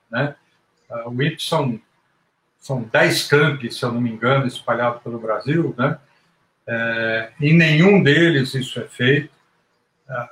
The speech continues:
o, o imp utiliza o satélite pra pesquisar a Terra. É, é essa a função básica do imp.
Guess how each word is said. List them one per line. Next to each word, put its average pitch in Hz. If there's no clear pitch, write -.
o, 143
o 156
imp 226
utiliza 170
o 185
satélite 185
pra 160
pesquisar 190
a 147
Terra. 123
É, 120
é 135
essa 185
a -
função 147
básica 135
do 139
imp. 107